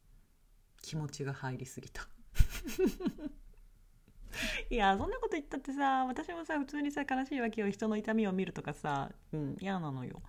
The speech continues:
うん。ね、みんなもさ、肉体、自分の体大切にしましょうね。うん、見えない世界の話をこうやってさ、してますけど、日々。あの、肉体なかったら何にもなんないですから。肉体があって、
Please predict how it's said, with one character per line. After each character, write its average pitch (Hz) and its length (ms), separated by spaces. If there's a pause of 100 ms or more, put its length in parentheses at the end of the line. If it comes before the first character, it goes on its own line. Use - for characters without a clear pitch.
(140)
う 165 60
ん。 143 220 (1080)
ね、 262 180 (300)
み 175 100
ん 160 100
な 156 80
も 131 100
さ、 262 240 (100)
肉 175 220
体、 247 240 (1080)
自 180 140
分 156 140
の 139 80
体 131 280
大 196 180
切 254 200
に 269 100
し 285 100
ま 294 120
し 302 100
ょ 254 60
う 214 40
ね。 214 160 (380)
う 165 40 (160)
ん、 - 20
見 185 100
え 233 40
な 269 120
い 214 40
世 226 120
界 190 160
の 165 60
話 170 280
を 180 60
こ 180 120
う - 20
や 170 60
っ - 20
て - 100
さ、 180 180
し - 80
て 202 80
ま 240 120
す - 100
け 139 100
ど、 139 60
日 143 180
々。 - 140 (540)
あ 147 80
の、 139 180
肉 147 220
体 277 160
な 320 100
か - 100
っ - 40
た 147 120
ら 139 60
何 175 240
に 349 100
も 392 80
な 392 120
ん 330 100
な 202 80
い 139 60
で - 80
す - 100
か - 100
ら。 - 60 (280)
肉 190 260
体 302 320
が - 140
あ 302 100
っ - 40
て、 - 300